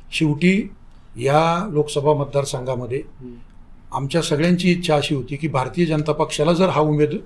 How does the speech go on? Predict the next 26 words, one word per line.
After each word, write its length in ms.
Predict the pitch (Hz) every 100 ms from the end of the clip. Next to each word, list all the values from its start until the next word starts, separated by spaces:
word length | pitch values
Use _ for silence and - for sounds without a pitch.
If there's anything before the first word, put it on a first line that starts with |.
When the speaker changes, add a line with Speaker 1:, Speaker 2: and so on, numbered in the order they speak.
| -
Speaker 1:
हा 280 | - 139 156
मतदारसंघ 580 | 143 135 143 139 143 139
मिळाला, 320 | 135 151 135
Speaker 2:
हम्म. 360 | 107 - 139 131 110 - - -
Speaker 1:
तर 40 |
भोसरीचे 500 | 170 175 170 185 175
आमदार 320 | 175 156 156 165
सन्माननीय 540 | 160 147 151 151 156
महेशदादा 500 | 151 143 143 147 143
लांडगे 380 | 139 131 135 147
यांनी 240 | 139 139
Speaker 2:
हम्म. 140 | 127 117 - - -
Speaker 1:
लोकसभेची 580 | 156 170 185 170 185 185
निवडणूक 380 | 180 170 165
लढवावी, 460 | 170 151 147 160 135
Speaker 2:
हम्म. 420 | 107 - - 135
Speaker 1:
अशी 240 | 139 202 -
आमच्या 360 | 165 151 175
सगळ्याच 540 | 175 156 151 180 - - - -
भारतीय 320 | 135 139 135 156
जनता 260 | 143 143
पक्षाच्या 540 | 147 147 - 127 165 208 - - - - - - - - - - - - -
सहकाऱ्यांची, 920 | - 170 156 160 156 156 156 160 170 - - - -
कार्यकर्त्यांची 680 | 147 147 147 147 147 151 160
अशी 200 | 135 160
मनात 240 | 143 151